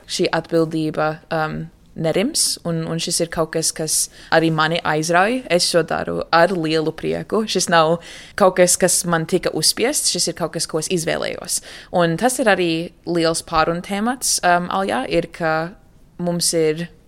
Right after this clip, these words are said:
jāveicina tas, ka tā ir, tā ir izvēle. Um,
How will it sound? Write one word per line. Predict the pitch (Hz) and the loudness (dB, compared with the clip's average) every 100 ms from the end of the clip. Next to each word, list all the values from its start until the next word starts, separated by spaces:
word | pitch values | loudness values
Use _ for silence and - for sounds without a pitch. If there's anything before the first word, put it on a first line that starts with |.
| - _ | -20 _
jāveicina | 170 165 165 165 160 - 165 156 | 0 2 2 0 -2 -4 -4 -4
tas, | 156 165 - | -4 -2 -2
ka | - 165 156 - - - - | -2 -4 -4 -8 -20 -20 -14
tā | - 180 170 | -2 2 2
ir, | 160 - - - | 0 -6 -20 -14
tā | - 175 | -2 0
ir | 170 | 2
izvēle. | 180 156 160 - 160 175 - - | 0 0 -2 -2 -6 -6 -10 0
Um, | 165 165 160 | 4 4 2